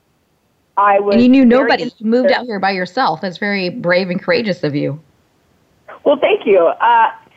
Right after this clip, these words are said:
Speaker 1: you know, I just knew, I knew I didn't wanna be cold anymore, to be totally honest. I
Speaker 2: <laughs>
Speaker 1: knew that,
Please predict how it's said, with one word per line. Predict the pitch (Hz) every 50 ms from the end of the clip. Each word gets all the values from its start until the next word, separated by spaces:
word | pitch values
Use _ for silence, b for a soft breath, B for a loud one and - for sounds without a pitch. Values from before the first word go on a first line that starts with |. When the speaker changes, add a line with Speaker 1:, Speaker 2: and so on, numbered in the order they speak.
| b b b _
Speaker 1:
you | 220 262
know, | 285 311 330 294 -
I | - 233
just | 202 - 262 285 277 -
knew, | 277 240 254 262 285 269 262 269 262 - -
I | - 180
knew | 180 196 202 226 254 269 269
I | 269 247 220 196
didn't | 214 214 208
wanna | 208 202 202
be | 202 202
cold | - - - 180 170 165
anymore, | 165 160 151 156 165 160
to | 143 156
be | 160 165
totally | 175 185 220 233 220 220 220 208
honest. | 196 180 165 160 160 - - - 622
I | 415 - - 415
Speaker 2:
<laughs> | 254
Speaker 1:
knew | 277 285 294 294
that, | 269 269 240 240 220